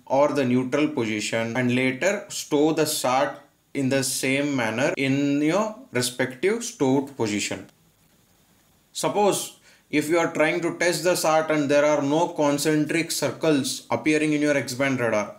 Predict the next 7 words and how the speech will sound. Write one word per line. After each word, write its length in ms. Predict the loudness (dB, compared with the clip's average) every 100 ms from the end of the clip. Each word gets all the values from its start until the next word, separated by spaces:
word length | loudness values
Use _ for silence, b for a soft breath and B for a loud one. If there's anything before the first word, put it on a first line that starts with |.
| B B
what 440 | 0 2 2 -2 -4
are 220 | 0 2
you 200 | 4 4
supposed 480 | 2 0 0 -2 0
to 120 | -2
do? 240 | -2 -4 -8 0
Or 480 | 4 4 4 0